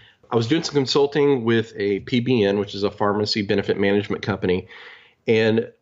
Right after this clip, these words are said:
through that contact, I kinda learned that they were working on trying to develop a cash-based card, um, that would basically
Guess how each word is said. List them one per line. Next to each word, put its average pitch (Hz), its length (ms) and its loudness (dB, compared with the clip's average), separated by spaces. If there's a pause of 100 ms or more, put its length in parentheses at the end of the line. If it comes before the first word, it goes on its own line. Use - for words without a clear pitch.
(320)
through 143 320 2
that 120 420 0 (140)
contact, 127 640 -4
I 110 100 -8 (460)
kinda 175 200 -2
learned 135 240 2
that 113 80 0
they 131 80 2
were 120 100 2
working 120 460 0
on 104 140 -4
trying 117 400 0
to 113 120 -12
develop 104 400 0
a 98 100 -6
cash-based 110 920 -4
card, 110 440 -4 (180)
um, 107 280 0
that 113 140 -2
would 104 140 -2
basically 117 540 -2